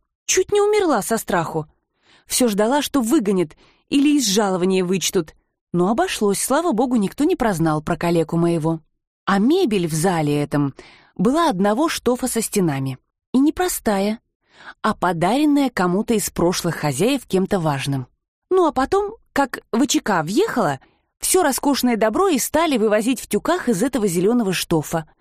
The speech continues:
Со стен срезали и паковали в него. А что куда, не знаю. Уж не думаю, что в какой музей. Осели богатства где-то по другим местам.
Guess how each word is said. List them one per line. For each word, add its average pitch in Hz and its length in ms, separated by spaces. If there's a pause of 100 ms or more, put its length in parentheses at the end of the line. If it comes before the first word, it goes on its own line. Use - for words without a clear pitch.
Со - 180
стен 160 260
срезали 262 600
и - 160 (140)
паковали 156 500
в 139 60
него. 147 340 (340)
А - 120
что - 200
куда, 311 220
не 254 120
знаю. 147 380 (400)
Уж - 240
не 285 160
думаю, 214 340
что - 180
в - 80
какой 160 300
музей. 147 500 (360)
Осели 339 460
богатства 240 580
где-то 269 560
по 311 80
другим 262 420
местам. 139 480